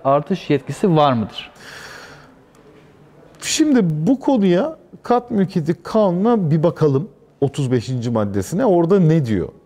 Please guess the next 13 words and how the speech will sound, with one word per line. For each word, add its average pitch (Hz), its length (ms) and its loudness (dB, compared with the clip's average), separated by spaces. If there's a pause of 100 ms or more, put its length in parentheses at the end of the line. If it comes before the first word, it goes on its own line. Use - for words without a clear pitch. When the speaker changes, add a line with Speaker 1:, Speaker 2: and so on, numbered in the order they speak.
(120)
Speaker 2:
Yani 104 200 -2
motomot 139 540 0
da 190 100 2
bunu 160 200 2
değerlendirmek 139 760 2
lazım. 87 300 -2 (560)
Ana 269 220 2
gayrimenkul 123 720 0
dediğimiz 90 380 -4
şey - 380 -4
aslında 113 500 -2
bina, 107 340 0
apartman. 151 580 -4